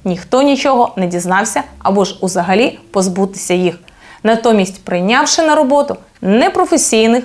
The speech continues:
слабких колег. Проте, якщо керівник закладу освіти гарний, він робить зовсім протилежні дії. Шукає в своєму колективі талановитих співробітників, професійних та обдарованих людей і всіляко сприяє тому,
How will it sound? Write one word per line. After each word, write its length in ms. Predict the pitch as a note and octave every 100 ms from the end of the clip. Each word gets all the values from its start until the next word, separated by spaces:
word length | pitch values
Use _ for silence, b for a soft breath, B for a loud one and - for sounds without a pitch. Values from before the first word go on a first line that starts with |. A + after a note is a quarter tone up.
| -
слабких 500 | - F#3+ F#3 F3+ F3+
колег. 280 | - E3 - - _ B B B B B B B B
Проте, 240 | - B3 G4
якщо 320 | A4+ A4 G4
керівник 360 | F4 F4 F4 C4+
закладу 440 | D4+ D4 C#4 A#3+
освіти 480 | A#3+ - G3 F#3 E3+ -
гарний, 720 | B3+ A#3+ B3 F#3+ F#3+ B3+ - - -
він 180 | G3 G#3
робить 320 | D#4 F#4+ B3
зовсім 380 | D4 F4 F#4+ F#4
протилежні 600 | - B3 A#3+ A3+ A#3 B3+
дії. 320 | D4 D4 - - _
Шукає 460 | - B3+ B3+ F4 D4+
в 60 |
своєму 500 | - A#3 A#3+ D#4+ D4+
колективі 560 | B3+ A#3+ A3+ - D#4+ A#3
талановитих 920 | - A#3+ B3+ C4 C4 A3 C#4 D#4+ D#4
співробітників, 840 | - D#4 D#4 D4 D#4+ D#4 G3+ F#3+ - - -
професійних 920 | A3 A#3 C#4 D#4+ C4+ - C4 F#3 F3+ B B
та 140 | - G#3
обдарованих 800 | F#3 E3 G3+ C4+ B3 G3 F3+ F3+
людей 280 | E3+ - B B _
і 60 | A3+
всіляко 540 | - A3+ A#3+ B3+ G#3
сприяє 640 | G3 - A3 A3 G3+ F3 F3
тому, 380 | D#4+ F4 A3+ -